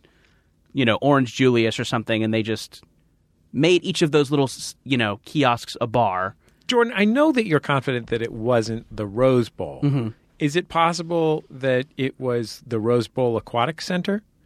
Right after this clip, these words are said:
Speaker 1: Oh, it
Speaker 2: Were
Speaker 1: might have
Speaker 2: there
Speaker 1: been.
Speaker 2: any children's swimming lessons going on? <laughs>
Speaker 1: There were some. Did that used to be a food court?
Speaker 2: Yeah.
Speaker 1: Okay.
Speaker 2: <laughs>
Speaker 1: That they just
Speaker 2: Well,
Speaker 1: filled
Speaker 2: they
Speaker 1: with
Speaker 2: actually,
Speaker 1: water?
Speaker 2: I mean, they have a food court there
Speaker 1: Mm-hmm.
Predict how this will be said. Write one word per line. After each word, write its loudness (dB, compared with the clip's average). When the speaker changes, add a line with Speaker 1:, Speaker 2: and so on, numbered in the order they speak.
Speaker 1:
Oh, 0
it -2
Speaker 2:
Were 2
Speaker 1:
might 4
have 2
Speaker 2:
there 4
Speaker 1:
been. 4
Speaker 2:
any 0
children's 2
swimming 0
lessons -2
going 0
on? 4
<laughs> -20
Speaker 1:
There 2
were 4
some. 2
Did -4
that 2
used -4
to 0
be -2
a 0
food 0
court? 0
Speaker 2:
Yeah. 0
Speaker 1:
Okay. 0
Speaker 2:
<laughs> -16
Speaker 1:
That 0
they 0
just -2
Speaker 2:
Well, 2
Speaker 1:
filled 4
Speaker 2:
they 4
Speaker 1:
with 4
Speaker 2:
actually, 0
Speaker 1:
water? -6
Speaker 2:
I 2
mean, 2
they 2
have 2
a 0
food -4
court -4
there -2
Speaker 1:
Mm-hmm. -2